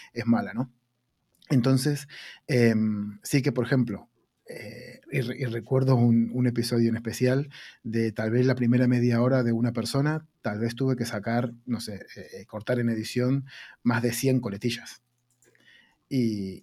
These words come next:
y es una por una, es ir intentando quitarla entre cada una de las palabras, intentando que sea con el espacio específico para que no quede, que, que, que quede natural y demás. Entonces, en ese caso, eh, mi,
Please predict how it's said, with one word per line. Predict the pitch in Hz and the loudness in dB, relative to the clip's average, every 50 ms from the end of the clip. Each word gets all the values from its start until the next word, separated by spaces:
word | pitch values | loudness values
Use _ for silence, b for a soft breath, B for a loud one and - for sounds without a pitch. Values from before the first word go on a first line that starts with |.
| - | -8
y | 117 | -6
es | 113 - | -6 -6
una | - - 131 131 120 117 | -2 0 2 2 2 2
por | 120 120 131 | 2 2 4
una, | 147 156 165 165 156 147 135 | 4 4 4 6 6 6 4
es | 123 117 - - | 4 2 0 -2
ir | 131 123 | 0 2
intentando | 120 113 117 120 107 107 120 120 120 117 117 117 117 117 | 2 2 0 0 -2 -2 0 4 4 4 4 4 0 -2
quitarla | 117 117 117 123 117 117 117 117 113 | -4 -8 -6 -4 -2 0 0 -2 -2
entre | 110 110 113 107 107 110 | -4 -6 -8 -8 -8 -8
cada | - 113 113 | -6 -6 -4
una | 113 117 117 | -4 -2 -4
de | 117 | -4
las | 117 - | -4 -6
palabras, | - 110 120 131 131 131 135 139 135 131 131 - | -6 -2 2 2 4 4 6 4 4 4 0 -2
intentando | 123 113 107 104 101 104 113 113 113 113 | -4 -4 -4 -6 -6 -4 -4 -4 -2 -4
que | 104 104 | -6 -8
sea | - - 117 104 | -8 -6 -6 -6
con | 107 101 98 | -6 -8 -10
el | 98 | -12
espacio | - - - 120 117 - - | -16 -10 -6 -6 -6 -6 -6
específico | 123 - 120 110 127 120 120 127 123 110 | -8 -8 -8 -6 -6 -4 -4 -2 -2 -2
para | - 107 101 | -4 -4 -12
que | 98 - 101 | -10 -12 -12
no | 104 107 - | -12 -12 -12
quede, | - 110 107 107 107 104 _ B B B B B B _ _ | -10 -10 -8 -8 -8 -10 _ B B B B B B _ _
que, | - 98 113 110 - - | -20 -14 -12 -12 -14 -14
que, | _ - - _ | _ -20 -20 _
que | - 117 117 | -12 -10 -6
quede | - 123 120 | -4 -2 -2
natural | 117 110 110 - 113 123 131 131 131 127 123 120 117 | -2 -2 -4 -4 0 4 4 4 4 4 2 0 -2
y | 120 117 | -4 -6
demás. | 113 113 117 135 151 165 156 | -4 -2 0 0 0 0 -2
Entonces, | - - 120 120 117 98 110 | -8 -6 -4 -4 -4 -2 -2
en | 120 | -4
ese | 120 123 120 | -2 -2 -2
caso, | 123 131 131 - 160 160 160 _ B B B B B B B _ | -2 -2 -2 -2 -2 -4 -4 _ B B B B B B B _
eh, | - 117 107 101 101 98 98 98 - - | -8 -8 -6 -6 -6 -8 -8 -10 -14 -12
mi, | - 131 117 104 101 98 | -6 -6 -6 -6 -6 -12